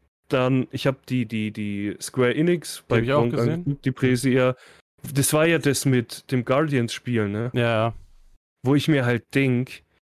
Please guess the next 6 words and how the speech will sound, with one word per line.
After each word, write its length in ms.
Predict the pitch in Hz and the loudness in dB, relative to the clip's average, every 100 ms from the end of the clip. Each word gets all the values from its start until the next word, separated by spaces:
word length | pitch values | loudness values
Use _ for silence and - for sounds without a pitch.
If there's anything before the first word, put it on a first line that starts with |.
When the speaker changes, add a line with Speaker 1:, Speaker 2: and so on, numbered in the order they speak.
| _ | _
Speaker 1:
"Jungs, 480 | - 180 202 202 - | 0 4 2 0 -4
ihr 120 | 165 131 | -2 -2
habt 220 | - 175 | -2 0
Avengers 500 | 165 180 147 139 - | 2 2 0 -2 -4
komplett 480 | 131 113 - 175 - | -6 -4 -2 -2 -2
verschissen 640 | 240 - 143 - 117 | -4 0 -2 0 -4